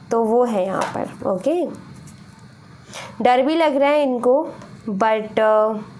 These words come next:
डर इसलिए क्योंकि, अ, इनका ना, देखो, हर इंसान के अंदर होता है ईगो। कोई उसको बहुत ज़्यादा तवज्जो देता है, कोई उसको ज़्यादा तवज्जो नहीं देता है।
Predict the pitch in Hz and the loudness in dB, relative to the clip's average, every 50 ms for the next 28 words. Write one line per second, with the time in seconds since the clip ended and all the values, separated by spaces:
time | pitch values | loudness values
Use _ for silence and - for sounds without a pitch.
0 | - - - - - - - - - - - - - - - - - - - - | -16 -16 -16 -14 -14 -14 -14 -14 -20 -20 -20 -20 -20 -20 -20 -20 -20 -20 -18 -18
1 | - - - - - - - - - - - - - - - - - - - - | -18 -18 -18 -20 -20 -20 -20 -20 -20 -18 -18 -18 -18 -20 -20 -20 -20 -18 -18 -16
2 | - - - 233 220 214 302 330 370 392 349 294 302 294 - 339 311 339 339 339 | -14 -8 -4 -2 2 4 4 4 4 2 0 0 -2 0 0 0 2 2 2 2
3 | 349 359 311 339 339 302 294 311 320 320 330 320 320 311 - - - 233 233 226 | 0 2 2 2 2 2 2 2 0 2 0 0 -2 -2 -2 0 0 0 2 0
4 | 226 220 214 - 50 - - - - - - - - - - - - - - - | 0 -2 -4 -6 -8 -8 -10 -12 -14 -18 -20 -20 -20 -20 -20 -20 -20 -20 -20 -20
5 | - - - - - - - - 294 302 330 302 370 359 359 339 359 370 370 330 | -20 -20 -20 -20 -14 -6 -2 0 0 2 2 2 2 2 2 2 2 2 0 0
6 | - - - - - - - - - - - - - - - - - - - - | -2 -4 -8 -12 -18 -20 -16 -10 -10 -10 -10 -10 -14 -16 -18 -18 -18 -18 -8 -2
7 | - - 330 403 359 - 339 320 320 339 330 320 311 320 294 277 277 277 269 277 | 0 2 2 2 2 2 2 2 2 2 0 2 2 2 2 2 2 2 2 4
8 | 277 269 277 277 269 233 214 - 214 214 214 - 214 214 185 - 190 185 202 - | 4 4 4 4 4 4 2 2 2 2 2 2 0 -2 0 0 0 0 0 -2
9 | - 214 - - - 294 302 320 320 302 311 - 330 277 294 320 320 277 294 269 | -4 -6 -6 0 2 4 4 4 2 0 2 2 2 4 4 4 4 4 4 4
10 | 254 269 277 277 277 226 220 247 240 208 262 285 247 302 311 302 311 339 311 262 | 4 4 4 4 4 4 4 2 2 2 2 2 2 0 0 2 2 2 2 2
11 | 214 214 208 - 277 277 277 254 269 - 285 262 247 233 240 247 240 262 233 233 | 0 0 2 4 4 4 4 2 2 2 4 4 4 4 4 4 2 2 2 2
12 | 233 226 220 277 381 440 403 320 277 277 285 269 233 214 190 190 196 190 185 - | 0 2 0 0 0 0 0 2 2 2 2 2 0 -2 -2 -2 -4 -6 -6 -6
13 | - | -8